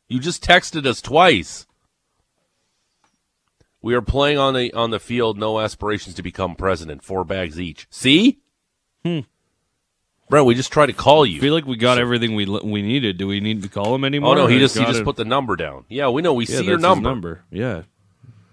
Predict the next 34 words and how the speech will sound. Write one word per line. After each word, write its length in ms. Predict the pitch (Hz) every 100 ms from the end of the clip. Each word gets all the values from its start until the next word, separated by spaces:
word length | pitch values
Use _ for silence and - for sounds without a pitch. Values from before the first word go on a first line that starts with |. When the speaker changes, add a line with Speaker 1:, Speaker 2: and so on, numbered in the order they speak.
| _ -
Speaker 1:
Yeah, 120 | 98
like 220 | 101 -
that. 260 | 123 110 117
Here's 240 | 139 151
a 40 |
little 220 | 156 139 117
peek 260 | 123 117
behind 240 | 113 107 90
the 60 |
curtain 300 | - 110 87
for 160 | 82 90
all 100 | 87
our 100 | 82
listeners 360 | 90 - 85 73
out 140 | 71
there. 180 | 73 73 _ _ -
When 160 | 92
you 100 | 123
text 380 | 156 143 156 -
into 160 | 156 131
the 100 | 104
show, 440 | - 131 107 82
we 160 | 98 110
see 180 | - 135
your 160 | 123 92
number. 420 | 113 95 76 - _ _ _ _ _ _ _ _ _ _ _
Speaker 2:
Yeah, 280 | - 117 95
and 200 | 113 127
your 120 | 123 117
social 420 | - 123 - 117
identity 480 | 101 107 120 120 120
number, 600 | 113 113 113 113 110 107 _ _ _ _
your 80 | -
social 200 | -